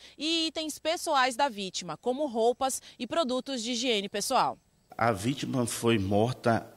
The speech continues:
Speaker 2: quando dormia. Não teve a mínima chance de, de, é, reagir ou sequer tentar se defender de alguma forma.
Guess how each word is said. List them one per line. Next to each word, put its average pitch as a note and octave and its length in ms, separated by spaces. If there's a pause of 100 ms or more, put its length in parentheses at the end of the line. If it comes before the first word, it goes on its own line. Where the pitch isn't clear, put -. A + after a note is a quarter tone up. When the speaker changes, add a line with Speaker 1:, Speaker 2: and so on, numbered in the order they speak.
Speaker 2:
quando B2+ 360
dormia. G2+ 680 (360)
Não A#2+ 200
teve B2 360 (300)
a A2 100
mínima C3 380
chance G#2+ 460
de, F#2+ 300
de, F#2 640 (920)
é, F2+ 140
reagir G#2 880 (480)
ou A#2 160
sequer A#2 960 (720)
tentar A2+ 640
se G#2 140
defender G2 520
de G#2 80
alguma A2 220
forma. G2 400